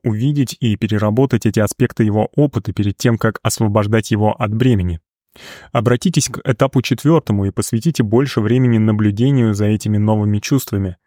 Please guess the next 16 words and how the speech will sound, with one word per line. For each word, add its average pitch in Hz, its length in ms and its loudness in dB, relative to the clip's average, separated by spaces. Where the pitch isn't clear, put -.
Затем 123 340 2
вернитесь 117 540 0
и 175 80 0
попробуйте 123 580 2
вновь 104 380 0
снять 101 340 -2
с - 60 -10
него 98 200 -4
ношу. 104 400 -6
Второе. 113 480 0
Изгнанник 151 500 4
не 131 80 2
хочет - 400 0
избавляться 113 500 0
от 104 80 -2
бремени, 120 500 0